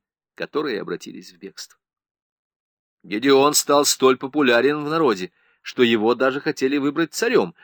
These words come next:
но он отказался от столь высокой чести. Сын его Авимелех провозгласил себя царем в Сихеме, убив семьдесят братьев. Младший сын Гедеона Иоафам,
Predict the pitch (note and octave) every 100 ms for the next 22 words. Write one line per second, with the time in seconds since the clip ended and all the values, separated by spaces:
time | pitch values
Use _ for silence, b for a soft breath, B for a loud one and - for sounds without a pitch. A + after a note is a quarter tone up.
0 | b - G#2+ A2 B2+ - C3 A2 G#2 F#2
1 | - - _ - G2+ - A2 F#2+ - G2
2 | F#2+ - G2 - - - _ _ _ _
3 | _ _ _ _ _ _ _ _ _ _
4 | _ _ _ _ - - C4+ G#3+ B2 G#2
5 | G#2 G2+ G2+ G#2 G2+ A2+ C3 E3+ - -
6 | _ _ _ - A#2 A#2 G#2 A#2+ - C4
7 | - C#3+ G3+ - D#3 G3 G3 - - -
8 | A2+ A#2 G#2 G2 - _ _ _ _ _
9 | _ _ - G#2+ B2+ G3+ - - D3 C#3+
10 | C3 - A#2+ A2+ G2+ - D2+ _ _ _
11 | _ _ _ _ _ _ _ _ _ _
12 | _ _ A#2+ G#3 C4 - A#2+ - A#2 A2
13 | A2 A2+ A2 A2 A2 A2 A2 - A#3+